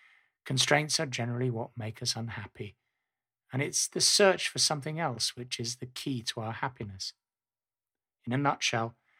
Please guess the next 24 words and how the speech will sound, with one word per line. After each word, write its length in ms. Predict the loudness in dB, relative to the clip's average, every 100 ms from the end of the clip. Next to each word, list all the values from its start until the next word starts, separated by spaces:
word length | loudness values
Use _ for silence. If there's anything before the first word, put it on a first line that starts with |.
| _ -4
our 100 | -2
constrained 600 | 0 0 0 2 2 0
lives 400 | -2 -2 -4 -2
are 240 | 0 -2 -6 _ -20 _ -4
defined 600 | 2 8 8 8 2 -2
by 140 | -4
the 160 | -2 0
ever-present 640 | 2 0 -2 -2 0 2
search 460 | 2 2 2 0 -6
for 140 | -2
something 440 | -2 -2 -6 -8 -6
else, 440 | -4 -2 0 0 -2 _ _ _ _ _ _
something 360 | -4 -2 -2
which 180 | -2 -2
lies 280 | 0 0 -2 -8 _ 0
outside 760 | 0 4 4 6 4 0 -4 -8
the 60 |
boundaries 600 | 0 2 2 -2 -8 -10
we 120 | -12
perceive 520 | -8 2 2 2 -4 -8
to 80 |
be 180 | -12 -10
our 140 | -10 -8
lives. 640 | -6 -6 -8 -8 -10